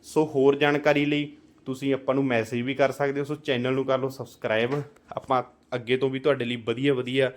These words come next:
ਵੀਡੀਓ ਬਣਾਉਂਦੇ ਰਹਾਂਗੇ। ਸੋ ਵੀਡੀਓ ਨੂੰ ਅੰਤ ਤੱਕ ਦੇਖਣ ਲਈ ਸਾਰੇ ਦੋਸਤਾਂ ਦਾ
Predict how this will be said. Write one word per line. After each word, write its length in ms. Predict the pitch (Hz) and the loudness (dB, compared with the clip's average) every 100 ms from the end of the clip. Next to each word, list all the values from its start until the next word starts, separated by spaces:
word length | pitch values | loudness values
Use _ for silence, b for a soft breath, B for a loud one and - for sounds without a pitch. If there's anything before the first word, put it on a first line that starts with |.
| B B - | B B -10
ਵੀਡੀਓ 280 | 113 113 117 | -6 -4 -4
ਬਣਾਉਂਦੇ 320 | 110 104 113 | -2 -2 0
ਰਹਾਂਗੇ। 300 | 123 139 139 | 0 -2 -4
ਸੋ 240 | - 139 | -6 -8
ਵੀਡੀਓ 300 | 120 120 143 | -4 0 0
ਨੂੰ 180 | 156 143 | 2 0
ਅੰਤ 160 | 123 127 | -2 -2
ਤੱਕ 280 | 127 127 135 | -4 -2 -4
ਦੇਖਣ 340 | 113 - 123 | -6 -4 -4
ਲਈ 200 | 120 117 - b b b | -2 -4 -10 b b b
ਸਾਰੇ 400 | - 131 147 165 | -6 0 2 2
ਦੋਸਤਾਂ 460 | 120 107 - 104 | 0 -2 -4 -4
ਦਾ 240 | 101 101 | -2 -4